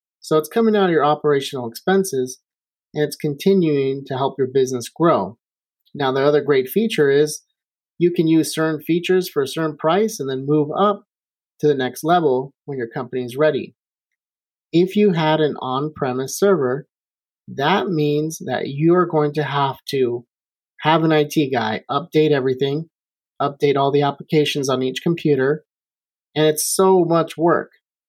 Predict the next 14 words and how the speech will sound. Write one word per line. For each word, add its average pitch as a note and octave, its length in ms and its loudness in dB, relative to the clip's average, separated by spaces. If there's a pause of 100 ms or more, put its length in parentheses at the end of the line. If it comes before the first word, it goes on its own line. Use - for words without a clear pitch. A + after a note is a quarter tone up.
(320)
So D3+ 260 -2
that's F#3 340 -2
why D#3+ 200 4
a C#3 120 0
lot C3+ 280 2
of D3+ 100 -2
people D3 300 -2
are C3 80 -2
moving A#2+ 260 -2
away C3 520 0 (560)
from, C#3 360 0 (360)
uh, A#2 320 -4
actual D3 580 0
environment C3+ 760 0